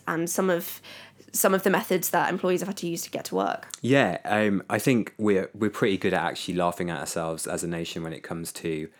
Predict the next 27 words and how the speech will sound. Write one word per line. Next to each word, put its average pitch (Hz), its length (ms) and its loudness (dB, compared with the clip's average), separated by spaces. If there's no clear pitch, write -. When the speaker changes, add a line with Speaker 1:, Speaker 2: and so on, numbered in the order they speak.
Speaker 2:
how 80 400 -2
everything 85 360 -6
kind 85 160 -6
of 80 60 -6
just 80 120 -10
shuts - 260 -6
down 80 220 -6
because - 220 -12
we've 82 140 -8
had 78 300 -8
half 82 220 -8
a 87 40 -6
centimetre. 80 680 -6
Speaker 1:
Sp-, - 80 -10
sprinkling 180 440 -2
of 185 80 -2
snow. 185 280 2
Speaker 2:
Yeah, - 360 6
Speaker 1:
<laughs> - 40 -2
Speaker 2:
ex-, - 240 4
exactly. 95 840 2
Um, 92 320 2
but 95 320 4
in 98 140 4
other 98 180 2
countries 82 640 -2
where 82 420 0